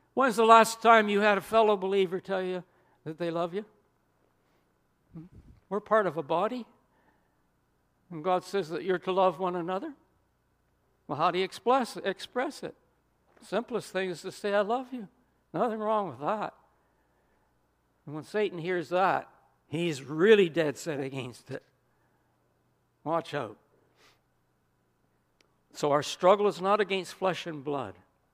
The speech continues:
It's not contending only with physical opponents, but against rulers, powers, world forces of this dark age. These are forces that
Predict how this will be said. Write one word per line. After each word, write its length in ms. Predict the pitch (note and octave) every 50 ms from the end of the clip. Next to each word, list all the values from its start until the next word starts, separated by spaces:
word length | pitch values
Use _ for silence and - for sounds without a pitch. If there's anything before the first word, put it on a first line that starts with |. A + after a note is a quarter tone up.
| _ _ _
It's 120 | - -
not 300 | D#3+ F3 A3 A#3 - -
contending 640 | - A3+ A3+ G3 - - G#3 A3 A3 G#3+ G#3 G3+ G#3
only 340 | - G3 G3+ A3 A3 A3 G#3+
with 180 | F#3+ F3+ F3
physical 540 | - - - G#3+ G#3 - A3+ - - G3 F#3+
opponents, 440 | F3 D#3+ - E3+ D#3 D#3 D#3 C#3+ -
but 120 | - F3 D#3+
against 460 | D#3+ C3 E3 E3+ E3 C#3+ - - _ _ _ _ - _ _ -
rulers, 800 | G#3+ D#3+ F3 G3 A#3 C4 C4 C4 B3+ B3+ C4 A#3 - - - - _ _ _ _ _ _ _ -
powers, 720 | - - G#3+ A3+ A3+ A3 A3 G#3 G3+ F#3+ E3 E3+ - - _ _ _ _ _ _
world 340 | - E3 F#3+ A3+ A#3 A3 G#3
forces 680 | - - G3+ A3+ A3+ G#3 - - - D3+ A#2+ A2 - -
of 180 | D#3+ D#3 C3+ D#3+
this 260 | F3+ D3 - - -
dark 400 | - - G3 G3 F#3+ F3+ - G3
age. 720 | F#3+ F#3+ F#3 E3+ D3 B2 - - - - - - - - _ _ _ _ _ _ _ _ _ _ _ _ _ _ _ _ _ _ _ _ _ _ _ _ _
These 880 | - D#3+ D3 E3 F3 A3+ B3+ C#4 C#4 C#4 C#4 B3+ A#3 - - - - - _ _ _ _ _ _ _ _ _ _ _ _ _ _ -
are 160 | - F3+ F#3+
forces 880 | F#3 - - - - A3+ A#3+ B3 A#3 - - - F#3+ F3 F3 D#3 - -
that 200 | E3 F3+ G3+ G#3+